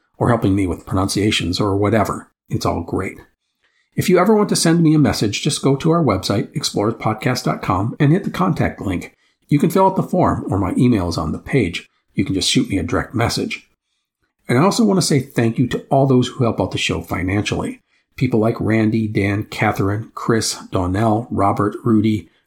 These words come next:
Gregory, Eileen, Andrew, Benjamin, Eric, Cameron, Christopher, Collier, Craig, David, Eamon,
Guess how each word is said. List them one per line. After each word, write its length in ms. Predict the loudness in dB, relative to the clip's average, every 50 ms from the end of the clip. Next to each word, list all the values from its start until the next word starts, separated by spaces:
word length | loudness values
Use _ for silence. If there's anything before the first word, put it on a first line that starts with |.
| _ _ 0
Gregory, 460 | 2 2 2 2 4 4 4 4 2
Eileen, 580 | 0 0 0 0 0 0 2 2 0 -2 -4 -2 -2
Andrew, 500 | 0 0 0 0 2 0 0 0 -2 -4
Benjamin, 480 | -2 -2 -2 0 0 0 0 -2 -2 -2
Eric, 400 | 0 0 0 0 -2 -6 -20 _ _ -16
Cameron, 480 | -4 0 2 2 4 4 2 2 0 -2
Christopher, 600 | -2 -4 -4 -2 -2 -4 -2 0 -2 -2 -2 -6 _ _ _ _ _ -12
Collier, 440 | -2 0 2 2 2 2 2 0 -2
Craig, 520 | -4 -4 -2 0 0 0 0 -2 -4 -2
David, 480 | -2 0 0 0 0 -2 -2 -4 -6 -4
Eamon, 400 | -2 0 2 2 2 0 -2 -4